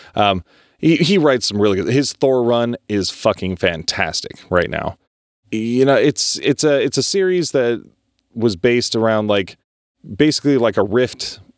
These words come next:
in the world. Like, comic book characters have spilled into our world in Denver, I think,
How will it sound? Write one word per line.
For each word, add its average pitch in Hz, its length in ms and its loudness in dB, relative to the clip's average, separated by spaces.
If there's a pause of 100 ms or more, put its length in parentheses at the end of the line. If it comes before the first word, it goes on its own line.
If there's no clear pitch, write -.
(280)
in 117 160 4
the 101 80 4
world. 107 360 2
Like, 98 240 -2 (360)
comic 127 320 0
book 120 160 2
characters 107 600 0 (140)
have 98 220 -2
spilled 110 360 0
into 104 220 0
our 110 240 2
world 98 480 0 (640)
in 101 320 0
Denver, 110 420 2
I 90 120 2
think, 90 340 -2